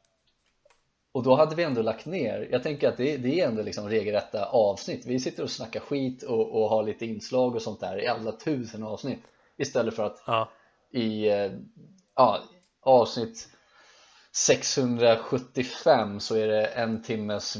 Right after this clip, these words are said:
Speaker 1: vitt brus, typ.
Speaker 2: <laughs>
Speaker 1: Som
Speaker 2: En
Speaker 1: vissa
Speaker 2: timmes vitt bröd, tror jag skulle säga. Det var så jävla konstigt.
Speaker 1: Ja, men det kan ju vara, ja, ja, men det låter som en
Speaker 2: Kan också
Speaker 1: schysst,
Speaker 2: vara ett avsnitt,
Speaker 1: det kan ju
Speaker 2: kanske.
Speaker 1: vara ett
Speaker 2: Mm.
Speaker 1: avsnitt. Här, eh, jag hittade, det var Flaming Lips.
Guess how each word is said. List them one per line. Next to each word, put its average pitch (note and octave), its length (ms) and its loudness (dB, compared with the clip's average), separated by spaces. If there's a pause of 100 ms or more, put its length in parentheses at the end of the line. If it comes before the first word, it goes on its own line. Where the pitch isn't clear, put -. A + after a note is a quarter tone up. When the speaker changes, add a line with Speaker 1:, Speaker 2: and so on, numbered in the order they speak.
Speaker 1:
vitt A#2 260 -8
brus, G#2+ 600 -6
typ. - 180 -16 (1500)
Speaker 2:
<laughs> C3+ 60 -2 (800)
Speaker 1:
Som C3 260 4
Speaker 2:
En E3+ 100 8
Speaker 1:
vissa E3+ 200 4
Speaker 2:
timmes C#3+ 240 4
vitt C#3+ 380 -2
bröd, D3 760 2
tror C3 160 -4
jag - 80 -4
skulle C3+ 160 -8
säga. C3+ 300 -2 (300)
Det D#3+ 80 -2
var D3+ 100 4
så - 300 -4
jävla C2+ 200 0
konstigt. - 760 -8 (280)
Speaker 1:
Ja, A3 180 -8
men E3+ 140 -6
det D#3+ 80 -4
kan A3 160 -2
ju B3 120 -2
vara, G#3 140 -2
ja, E3+ 540 -2
ja, F#3 100 -6
men F3 140 -2
det C3 120 2
låter G3 180 -2
som G#3+ 120 -8
en G#3+ 60 -2
Speaker 2:
Kan G#3+ 80 8
också G3+ 120 8
Speaker 1:
schysst, - 60 2
Speaker 2:
vara G3 80 10
ett F3+ 100 8
avsnitt, A#2 280 8
Speaker 1:
det - 40 -2
kan G#2+ 120 6
ju F#2+ 60 4
Speaker 2:
kanske. E3+ 160 4
Speaker 1:
vara C#3+ 100 4
ett C#3+ 80 2
Speaker 2:
Mm. F3 140 4
Speaker 1:
avsnitt. - 200 -8 (300)
Här, C3 320 4 (100)
eh, D3+ 80 4 (300)
jag E3 100 6
hittade, C#3 760 2 (160)
det D#3 160 -2
var D3+ 320 6
Flaming D#3+ 600 -2
Lips. - 560 -2